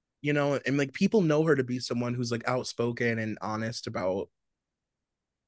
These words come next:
stuff like that. I just think it would be a good look for her to do that,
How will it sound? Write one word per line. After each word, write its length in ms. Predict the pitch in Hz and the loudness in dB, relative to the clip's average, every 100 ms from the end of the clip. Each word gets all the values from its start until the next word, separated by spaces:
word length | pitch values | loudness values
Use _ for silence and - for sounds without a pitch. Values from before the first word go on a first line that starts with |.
| _ - | _ -12
stuff 340 | - 135 113 | 0 2 2
like 160 | 113 107 | 0 -2
that. 220 | 113 107 | 0 2
I 60 | 113 | 4
just 200 | 139 131 | 2 0
think 160 | 139 127 | 0 2
it 60 | |
would 120 | 107 | 0
be 120 | 117 110 | -2 -2
a 40 | |
good 280 | 107 110 104 | -2 -4 -2
look 160 | 120 | -4
for 140 | - - | -2 -2
her 140 | 110 | -2
to 100 | 107 | -2
do 200 | 107 110 | -4 -4
that, 280 | 107 104 - | -2 -2 -4